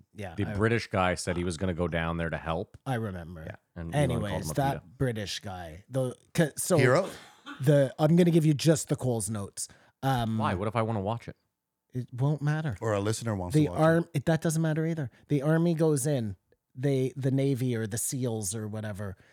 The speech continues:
Speaker 1: and they can only get so far because it's, like, fucking miles of these caves that have been flooded, and they now have to dive through. Anyways, crazy shit. It's four Brits who go in and save the day.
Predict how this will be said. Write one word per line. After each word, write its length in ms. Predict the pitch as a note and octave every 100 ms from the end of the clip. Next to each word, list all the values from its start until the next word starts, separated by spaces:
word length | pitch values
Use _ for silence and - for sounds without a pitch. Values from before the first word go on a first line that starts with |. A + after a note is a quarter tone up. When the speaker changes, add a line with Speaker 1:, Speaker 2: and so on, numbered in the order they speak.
| -
Speaker 1:
and 140 | B2+
they 100 | C#3+
can 140 | C3+ D3
only 220 | D3 C#3+
get 180 | C#3+ B2+
so 220 | - C#3
far 480 | A2+ C#3+ A#2+ G#2 G2+ _ _ _ _ _ -
because 440 | C3 C#3+ A#2+ G#2+
it's, 300 | C3 A2+ -
like, 200 | C3 A2+ _ _ _ _ _ _ _
fucking 340 | F#3 C#3+ C#3
miles 760 | C#3 C#3+ D3 D3+ B2+ G#2+ G2+ G2+
of 260 | C#3 B2+
these 540 | B2+ C3 C3 A#2 - - _ _ -
caves 460 | E3+ D#3+ C3+ B2 A#2
that 120 | C3
have 140 | B2
been 140 | B2+ A#2+
flooded, 440 | - D#3 C3 A#2+
and 160 | B2 C3
they 60 |
now 160 | C3+ C#3
have 180 | C3+ -
to 80 | A#2+
dive 380 | B2+ C#3+ C#3+
through. 240 | - A#2 A2+ - _ _ _
Anyways, 540 | F3 D#3+ A#2+ G#2 G2 - -
crazy 360 | G#3 F#3 D#3
shit. 300 | D3 C#3 B2
It's 360 | - D3 - - _
four 400 | - F#3 F3 F#3
Brits 540 | B2+ C#3+ C#3+ - -
who 120 | - B2
go 240 | B2+ A#2+
in 200 | B2 A2+
and 140 | G#2+
save 340 | G2+ C3+ A2+ G2+
the 80 | G#2+
day. 340 | G#2+ A#2+ E3